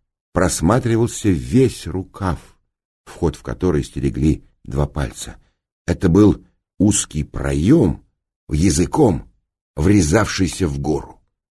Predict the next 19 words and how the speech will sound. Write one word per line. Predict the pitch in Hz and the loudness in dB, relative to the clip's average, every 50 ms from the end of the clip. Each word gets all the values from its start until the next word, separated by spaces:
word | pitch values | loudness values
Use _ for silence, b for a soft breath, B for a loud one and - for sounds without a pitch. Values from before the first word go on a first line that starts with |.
| _ _ _ _ _ _ _ _ _ _ _ _ _ _ - | _ _ _ _ _ _ _ _ _ _ _ _ _ _ -8
В | - | 0
дальнем | - 107 113 110 107 104 98 | 2 4 4 6 4 4 2
конце | 82 - 90 90 85 71 - - 131 110 | 2 0 0 -2 0 -2 0 0 0 0
дощатый | 76 80 78 73 - 90 80 73 - 76 67 | 0 0 -2 -2 -2 -4 -4 -2 -2 -4 -4
барак, | 60 64 71 78 107 120 117 117 - - _ _ _ _ _ _ _ _ | -2 -2 0 2 2 2 0 -2 -4 -12 _ _ _ _ _ _ _ _
кораль | - 92 95 107 117 104 87 | -2 0 2 4 4 2 2
с | - 95 | 0 -4
лошадьми | 85 80 - 78 73 71 90 113 135 156 165 131 - - _ _ _ _ _ _ _ _ | -4 -4 -2 -4 -2 0 2 4 4 4 4 2 0 -4 _ _ _ _ _ _ _ _
и | 101 104 | -2 0
прорубленная | - - 85 90 90 87 113 123 95 90 90 82 80 78 78 76 73 69 | 0 0 2 2 4 4 4 4 4 4 2 2 2 0 0 0 -2 -4
в | - | -6
склоне | - - - 87 87 113 120 120 117 117 101 | -8 -6 -2 0 2 2 4 4 2 2 0
чёрная | - - - 110 104 90 90 90 87 85 82 78 | -2 -2 0 0 0 2 0 0 0 0 0 -2
дыра, | 73 71 92 90 85 78 67 - - - _ _ _ _ _ _ _ _ _ _ _ _ - | -2 0 0 0 0 -2 -4 -6 -8 -14 _ _ _ _ _ _ _ _ _ _ _ _ -8
вероятно, | 62 71 67 71 80 80 - - 65 64 58 | -6 -4 -2 0 0 0 0 -2 -4 -8 -8
вход | - - - - 82 - - - _ _ _ _ _ - | -10 -8 -4 -2 -2 -2 -4 -10 _ _ _ _ _ -14
в | - | -8
заброшенный | 60 65 69 67 67 69 65 - - 67 65 65 64 | -4 -4 -2 -2 -2 -4 -4 -6 -6 -6 -6 -6 -4
рудник. | 62 64 65 50 52 50 50 - - - | -4 -6 -6 -6 -8 -12 -14 -16 -20 -20